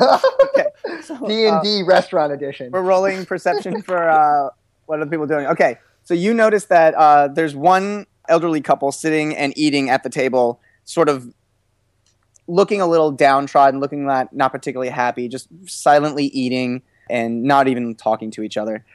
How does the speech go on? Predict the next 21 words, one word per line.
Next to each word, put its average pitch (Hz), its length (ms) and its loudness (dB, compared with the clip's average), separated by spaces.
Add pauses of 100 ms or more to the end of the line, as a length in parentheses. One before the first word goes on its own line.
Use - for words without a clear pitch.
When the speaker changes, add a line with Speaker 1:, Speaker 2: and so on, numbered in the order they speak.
(120)
Speaker 1:
You 151 140 2
notice 160 240 2
there's 156 120 -2
a 147 60 -2
person 165 380 -2
in 147 80 -2
the 135 100 -4
corner 147 600 2 (220)
just 143 260 -2
eating 139 260 0
by 123 400 6
herself, 127 680 2 (380)
and 127 380 0
she's - 280 -4
sitting 139 240 0
there, 127 320 6
and 123 240 -2
you 131 60 -8
can 131 180 -6
sort 170 220 -4
of 135 120 -4